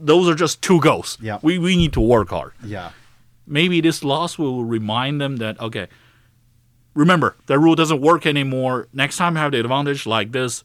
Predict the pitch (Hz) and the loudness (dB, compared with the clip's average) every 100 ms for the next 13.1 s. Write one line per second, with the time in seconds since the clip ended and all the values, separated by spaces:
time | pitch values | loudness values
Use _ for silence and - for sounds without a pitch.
0 | - 127 131 127 - - 147 131 113 113 | -4 0 0 -2 -10 0 4 6 4 0
1 | 127 123 120 - 98 85 - - 113 101 | 0 0 -2 -2 -2 -4 -12 -10 -6 -6
2 | 98 117 123 117 117 120 120 - 113 110 | -6 -8 -8 -8 -8 -8 -8 -12 -14 -10
3 | 107 117 107 - 104 101 98 - _ _ | -10 -10 -10 -10 -10 -10 -14 -18 _ _
4 | _ _ 110 113 117 117 117 110 107 104 | _ _ -8 -2 -2 -2 -4 -6 -4 -6
5 | - 107 101 98 98 - - 101 101 104 | -8 -10 -10 -10 -12 -14 -12 -10 -10 -12
6 | 110 104 101 98 - 101 101 98 98 92 | -12 -12 -12 -14 -14 -14 -14 -14 -16 -18
7 | - 104 - 113 113 104 92 113 110 101 | -14 -14 -10 -8 -4 -2 -2 -4 -8 -10
8 | _ _ - 113 117 117 107 117 98 101 | _ _ -16 -12 -8 -8 -8 -10 -10 -10
9 | 101 95 95 113 - - 101 98 92 95 | -8 -10 -10 -14 -16 -14 -12 -12 -12 -12
10 | 110 107 110 104 107 104 101 98 107 98 | -12 -12 -10 -8 -8 -8 -10 -12 -12 -12
11 | 92 - - 101 95 98 85 98 95 - | -14 -14 -12 -12 -12 -14 -16 -16 -14 -12
12 | 95 90 90 90 110 120 90 - 110 117 | -12 -12 -16 -12 -8 -8 -8 -8 -6 -6